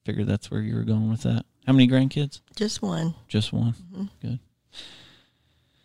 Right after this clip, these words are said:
Speaker 1: So, born and raised in Oklahoma.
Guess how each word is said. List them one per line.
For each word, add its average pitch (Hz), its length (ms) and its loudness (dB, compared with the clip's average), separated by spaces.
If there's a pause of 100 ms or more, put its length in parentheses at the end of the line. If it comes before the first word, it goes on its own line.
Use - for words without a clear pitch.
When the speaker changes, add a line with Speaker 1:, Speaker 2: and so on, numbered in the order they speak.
(340)
Speaker 1:
So, 113 380 10 (1000)
born 139 240 2
and 151 120 4
raised 123 260 6
in 117 80 4
Oklahoma. 113 580 4